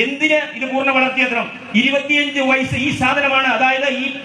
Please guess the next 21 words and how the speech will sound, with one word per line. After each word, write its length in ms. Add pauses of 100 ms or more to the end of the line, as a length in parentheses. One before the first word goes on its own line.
ഫ്രീ 120
ഫ്രോണ്ടൽ 300
കോർട്ടെക്സ് 460
ആണ് 500
നമ്മുടെ 180
ബുദ്ധിയെ, 400
വിവേകത്തെ, 640
ചിന്തയെ, 500
ഷോർട്ട് 240
മെമ്മറിയൊക്കെ 420
നിയന്ത്രിക്കുന്നത്. 580 (300)
ഇരുപത്തിയഞ്ച് 560
വയസ്സിന് 380
മുമ്പ് 260 (340)
ലഹരി 340
സാധനങ്ങൾ 400
ഉപയോഗിച്ചിട്ടുണ്ടെങ്കിൽ 800 (200)
ഈ 120
സാധനം 420
മുരടിച്ചു 400
പോകും. 420